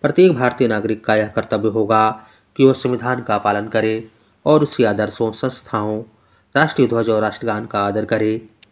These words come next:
स्वतंत्रता के लिए हमारे राष्ट्रीय आंदोलन को प्रेरित करने वाले उच्च आदर्शों को हृदय में संजोए रखे और उनका पालन करे।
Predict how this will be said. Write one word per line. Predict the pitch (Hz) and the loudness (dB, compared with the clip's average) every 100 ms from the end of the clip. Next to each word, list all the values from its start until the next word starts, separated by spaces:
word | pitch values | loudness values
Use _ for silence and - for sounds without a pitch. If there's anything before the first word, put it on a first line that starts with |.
| _ | _
स्वतंत्रता | - 160 156 - 151 | -6 -2 -2 0 0
के | - | 0
लिए | 117 117 | 0 0
हमारे | 113 107 107 | -2 -2 -2
राष्ट्रीय | 107 101 131 117 | -2 -4 -2 -2
आंदोलन | 104 104 104 | -2 -4 -6
को | 104 | -8
प्रेरित | 104 117 131 135 | -4 0 0 0
करने | 117 107 104 | -2 -2 -2
वाले | 101 101 110 - | -2 -2 -4 -8
उच्च | - | -6
आदर्शों | 110 104 101 - 117 | -4 -4 -4 -4 -4
को | 117 113 110 - - _ - | 0 0 -2 -8 -20 _ 2
हृदय | 147 160 | 4 4
में | 151 | 4
संजोए | 120 117 107 110 117 | 0 -2 0 2 2
रखे | 110 - 110 110 - | 0 -2 -2 -2 -4
और | 113 113 | -4 -2
उनका | 110 104 | -4 -6
पालन | 101 101 101 | -2 -4 -4
करे। | 110 107 113 113 | -2 0 0 0